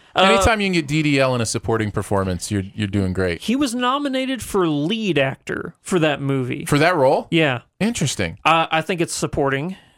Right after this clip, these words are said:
Speaker 1: He lost to, um, wha-, the pianist. Who was that? Uh,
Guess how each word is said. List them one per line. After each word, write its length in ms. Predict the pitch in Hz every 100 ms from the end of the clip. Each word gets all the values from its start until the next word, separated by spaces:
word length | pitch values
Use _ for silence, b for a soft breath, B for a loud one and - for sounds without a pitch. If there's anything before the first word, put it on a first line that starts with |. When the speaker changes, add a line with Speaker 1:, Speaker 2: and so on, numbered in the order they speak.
| 208 -
Speaker 1:
He 260 | 156 190
lost 600 | 175 160 175 185 - - -
to, 680 | - 180 156 156 151 147 147
um, 500 | 151 139 139 135 131 - _ _ _ _ _ _ _ _
wha-, 220 | - 175
the 160 | 170 151
pianist. 600 | - 156 147 139 139 -
Who 120 | 175
was 300 | 151 139 135
that? 320 | 131 131 - - - -
Uh, 320 | - - -